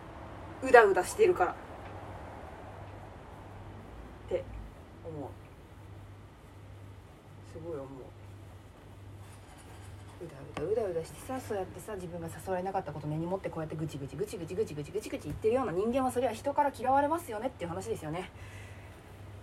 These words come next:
<sighs> ため息しか出ん。マジでため息しか出ん。いや、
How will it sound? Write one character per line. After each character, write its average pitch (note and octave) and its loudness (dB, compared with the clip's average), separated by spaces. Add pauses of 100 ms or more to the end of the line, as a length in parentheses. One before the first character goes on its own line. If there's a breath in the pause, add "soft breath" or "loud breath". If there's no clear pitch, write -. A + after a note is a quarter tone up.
(200)
<sighs> - -8
た - -2
め G3 4
息 - -2
し - -8
か C#3+ -4
出 C#3 -6
ん。 - -6 (720)
マ G#3+ 6
ジ F3+ -2
で D#3 0
た F#3+ 0
め F3 6
息 D#3 -2
し - -8
か C#3+ -4
出 B2 -4
ん。 - -4
い - -4
や、 - -10